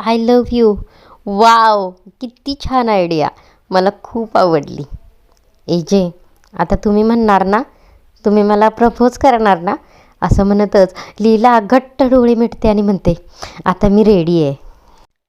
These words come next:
एजे काहीच रिॲक्ट होत नाही. आता लीला डोळे उघडते आणि म्हणते, "एजे, तुम्ही काहीच का बोलत नाही आहे? तुम्हाला माहिती आहे ना मी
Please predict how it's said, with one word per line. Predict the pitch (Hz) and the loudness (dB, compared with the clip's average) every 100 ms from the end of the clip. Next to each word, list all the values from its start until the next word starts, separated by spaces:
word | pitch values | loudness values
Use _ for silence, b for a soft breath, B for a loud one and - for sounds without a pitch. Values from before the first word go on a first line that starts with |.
| _ | _
एजे | 240 214 294 | -16 -6 -6
काहीच | - 254 202 226 277 | 0 0 0 -4 -2
रिॲक्ट | 349 330 311 - 269 | 0 2 0 0 0
होत | 254 - | 0 -2
नाही. | 220 196 180 b b b b | -4 -4 -8 b b b b
आता | 165 196 | -4 0
लीला | 196 190 202 | 0 2 0
डोळे | 196 190 185 | 2 2 4
उघडते | 208 208 214 208 | 2 2 -2 -2
आणि | 214 214 | -2 -2
म्हणते, | 214 208 214 214 208 | -2 -2 0 2 2
"एजे, | 196 254 269 226 214 _ _ _ _ _ 269 | 2 2 2 0 -8 _ _ _ _ _ -2
तुम्ही | 285 349 | 0 0
काहीच | 320 302 254 285 - | 0 2 2 0 -2
का | - | -2
बोलत | 339 330 269 262 | 2 2 2 0
नाही | 240 226 208 185 | -2 -2 0 -2
आहे? | 175 170 _ _ _ _ _ _ - | -2 -6 _ _ _ _ _ _ -10
तुम्हाला | 196 196 202 | -4 -2 -2
माहिती | 214 220 190 226 | -2 -4 -2 0
आहे | 233 | 0
ना | |
मी | 208 | 0